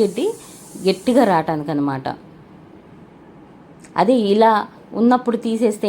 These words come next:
ఏంటంటే ఆ వాటర్కి ఆ పాలల్లో పోస్తే కొంచెం మెత్తగా వస్తుందండి. ఈ ప్రాసెస్ ఇలా అవుతుంది కదా, ఈలోపు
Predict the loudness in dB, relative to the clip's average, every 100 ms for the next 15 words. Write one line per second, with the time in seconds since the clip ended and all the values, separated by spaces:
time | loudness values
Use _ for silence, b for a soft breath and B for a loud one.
0 | -2 -2 -2 -2 0 0 0 -2 0 2
1 | 2 0 -6 -4 -6 -6 B B B -4
2 | -4 0 2 2 2 0 -2 -4 -4 -4
3 | -4 -2 -4 -2 -4 -4 -8 B -6 -4
4 | -2 0 0 0 -4 -8 -6 -4 -4 -6
5 | -10 -20 -20 -20 -20 -20 -20 -20 -20 -20
6 | -20 -20 -20 -20 -20 -20 -20 -12 -8 -2
7 | 2 2 0 -2 0 2 0 -2 -2 -2
8 | -2 -2 -2 0 0